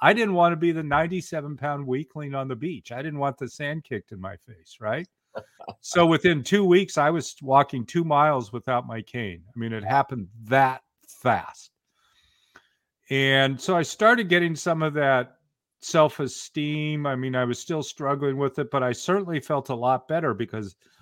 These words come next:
again, I mean, I was really in the dumps, you know, and I, I can't imagine, you know, what, you know, our service members have gone to that have been in Iraq or Afghanistan or, or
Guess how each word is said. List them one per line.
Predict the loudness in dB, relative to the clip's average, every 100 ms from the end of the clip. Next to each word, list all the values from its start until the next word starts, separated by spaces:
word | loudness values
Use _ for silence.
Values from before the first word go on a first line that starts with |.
| _
again, | -10 -2 0 2
I | 0
mean, | 0 -4
I | 0 2
was | 2 0 0
really | 0 2 0 -2 -8 _ -4
in | -2 0
the | -2
dumps, | 0 0 0 -6 -20 -20 _ _ _
you | -4
know, | 2 2
and | 4
I, | 2 2 0
I |
can't | -2 -4 -6 -2 -2
imagine, | -2 0 0 0 -2 -4
you | -4
know, | -4 -2 -2 -4 _ _ _ _ _ _ _ -4
what, | 2 4 4 0 _ _
you | -4
know, | 0 0
our | 2 0
service | 0 -2 -2 -4
members | -4 -2 0 -2
have | -4 -8
gone | -4 -2 -2
to | -4 -4 -2 -2
that | -4 -4
have | -4
been | -4 -4
in | -4
Iraq | -2 0 2 2 2 -2
or | -6
Afghanistan | -6 -6 -6 -4 -4 -8 -10 -6 -4
or, | -2 -4 -4
or | -2 -2